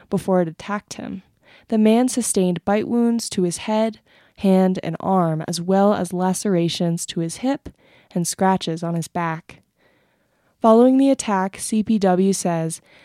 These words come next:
the victim was able to crawl back into his tent and contact his cousin. Emergency responders airlifted him to Mercy Regional Medical Center.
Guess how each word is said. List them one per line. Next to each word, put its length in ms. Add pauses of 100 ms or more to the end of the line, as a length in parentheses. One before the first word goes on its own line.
(120)
the 80
victim 520
was 220
able 200
to 80
crawl 340
back 420
into 260
his 160
tent 400 (320)
and 120
contact 580
his 160
cousin. 560 (720)
Emergency 600
responders 640
airlifted 520
him 280
to 120
Mercy 460
Regional 460
Medical 380
Center. 420